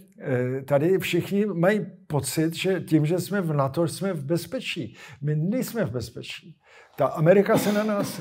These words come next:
vysere, pokud nebude mít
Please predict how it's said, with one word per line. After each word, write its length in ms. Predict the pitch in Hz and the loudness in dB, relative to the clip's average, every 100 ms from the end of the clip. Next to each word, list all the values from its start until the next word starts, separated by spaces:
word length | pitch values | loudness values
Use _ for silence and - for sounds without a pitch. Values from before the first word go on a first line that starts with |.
| 147 | -6
vysere, 720 | 165 220 - 220 143 117 - - _ _ - _ | 0 0 0 0 0 0 -4 -12 _ _ -20 _
pokud 680 | 151 147 160 151 185 196 - - _ - | -2 2 4 4 2 -4 -18 -20 _ -4
nebude 360 | 143 165 190 202 | 0 4 4 4
mít 340 | 214 175 | 2 -2